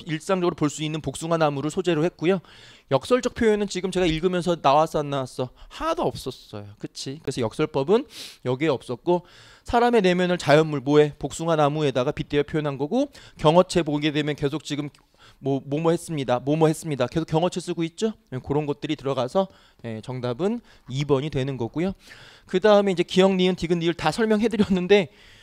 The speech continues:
심심한 얼굴하고 뭐하고 지금 화려한 모습하고는 전혀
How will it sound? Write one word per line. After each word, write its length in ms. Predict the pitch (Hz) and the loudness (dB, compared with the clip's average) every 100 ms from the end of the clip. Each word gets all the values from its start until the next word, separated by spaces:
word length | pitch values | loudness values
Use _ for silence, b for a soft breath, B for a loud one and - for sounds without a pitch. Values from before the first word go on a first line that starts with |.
| b - | b -8
심심한 440 | 277 285 269 247 | -2 2 4 4
얼굴하고 400 | 214 202 202 185 | 2 2 2 2
뭐하고 380 | 151 165 165 156 | 4 6 4 0
지금 280 | 143 143 131 B B B B B - | -2 -2 -2 B B B B B -2
화려한 460 | 277 269 262 240 | 0 2 2 2
모습하고는 720 | 151 165 180 - 165 156 160 | 2 -2 -4 -6 -4 -4 -6
전혀 600 | - 123 147 156 127 107 | -4 -2 0 0 0 -4